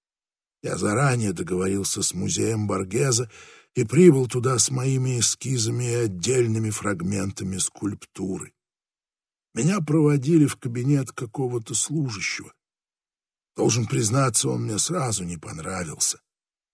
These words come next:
Один из тех холодных, надменных и заносчивых типов, которые так часто встречаются в наши дни. Из тех, что готовы восторгаться скульптурой,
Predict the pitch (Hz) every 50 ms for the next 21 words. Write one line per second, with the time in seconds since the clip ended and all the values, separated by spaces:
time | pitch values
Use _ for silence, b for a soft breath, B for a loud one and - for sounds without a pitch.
0 | _ _ _ _ _ _ - 123 107 139 147 139 135 117 - - - - 147 127
1 | 110 - - 123 127 135 139 143 143 135 120 101 98 95 87 - - 87 98 95
2 | 87 92 98 113 123 123 123 123 117 113 110 95 - - 117 110 104 110 110 113
3 | 127 131 127 104 - - - 107 107 113 104 - - _ - - 160 147 127 -
4 | - - 165 - b b b b b b b b _ _ _ _ _ _ - 85
5 | 90 104 113 110 - 110 - - - - 135 127 120 104 - - 113 - - -
6 | - 98 90 - - 123 120 120 110 - - - 110 104 98 101 107 110 104 -
7 | - 107 110 104 104 101 - - _ _ _ _ _ _ _ _ _ _ _ _
8 | _ _ _ _ _ _ _ _ - 110 - - - 160 170 151 - - - 151
9 | 139 143 139 131 - 151 151 147 143 135 131 127 - - 135 113 120 110 135 139
10 | 127 - - - 131 - - - - 139 127 113 110 - - _ 156 165 175 170
11 | 147 113 95 B